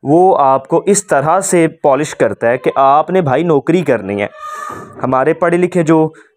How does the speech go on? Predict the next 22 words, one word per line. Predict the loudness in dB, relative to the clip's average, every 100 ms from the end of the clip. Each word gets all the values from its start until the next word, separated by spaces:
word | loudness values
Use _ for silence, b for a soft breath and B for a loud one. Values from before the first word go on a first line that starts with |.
| -2
या | 0 0
अनपढ़ | 0 -2 -2 -2 -2
भी | 0
हों, | 0 0 0
घर | 0 0
वाले | 0 0
जो | 0
बड़े | 0 0
हैं | 0 0 0
वो | 2 2 2
हमें | 0 -2 0 0 -2 -6
अच्छे | -8 -4 0 0
इदारे | 2 0 2
में | 0 0
डालते | 0 -2 -2
हैं, | 0 0 -2
पढ़ाने | -4 -4 -2 -2
के | -2
लिए | 0 2
भेजते | 2 0 -2
हैं। | -2 -2 -6 B B B B _ _
क्यों? | 0 2 2 -2